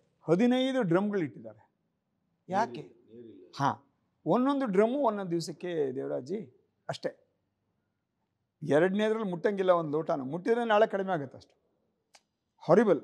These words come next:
Speaker 1: ಅಲ್ಲಿ ನಾನು ನೋಡಿದ್ದು. ಆಮೇಲೆ ಸ್ನಾನ ಮಾಡಿದ್ರೆ ಚಾರ್ಪಾಯಿ ಗೊತ್ತಲ್ಲ ನಿಮ್ಗೆ, ಕೂತ್ಕೊಂಡು ಸ್ನಾನ ಮಾಡೋದು.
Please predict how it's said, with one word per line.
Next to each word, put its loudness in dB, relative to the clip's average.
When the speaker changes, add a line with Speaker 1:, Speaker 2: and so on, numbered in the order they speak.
Speaker 1:
ಅಲ್ಲಿ -6
ನಾನು -14
ನೋಡಿದ್ದು. -14
ಆಮೇಲೆ -4
ಸ್ನಾನ 0
ಮಾಡಿದ್ರೆ -4
ಚಾರ್ಪಾಯಿ 6
ಗೊತ್ತಲ್ಲ -4
ನಿಮ್ಗೆ, -10
ಕೂತ್ಕೊಂಡು 0
ಸ್ನಾನ -4
ಮಾಡೋದು. -4